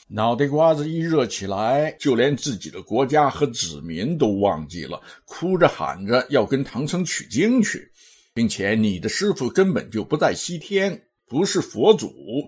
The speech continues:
你去西天干嘛去啊？看看你要求去西天，还妄想替换下来一位师父帮你做皇帝，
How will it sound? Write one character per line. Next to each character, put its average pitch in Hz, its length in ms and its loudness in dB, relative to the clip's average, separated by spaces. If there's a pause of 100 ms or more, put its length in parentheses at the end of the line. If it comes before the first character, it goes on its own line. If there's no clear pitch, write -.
(160)
你 104 220 0
去 - 220 -6
西 208 240 -6
天 233 260 -2
干 226 160 2
嘛 76 220 -8
去 - 240 -16
啊？ - 100 -20 (540)
看 156 180 2
看 139 160 2
你 131 400 0
要 156 160 4
求 147 140 -2
去 143 180 -4
西 156 160 -6
天， 165 340 0 (200)
还 123 220 4
妄 143 260 6
想 113 460 -4
替 165 220 -2
换 131 220 2
下 110 160 0
来 101 80 0
一 98 140 -2
位 147 160 2
师 185 320 -2
父 120 140 -2
帮 160 260 4
你 73 80 -4
做 - 180 -4
皇 107 400 -6
帝， 202 200 -4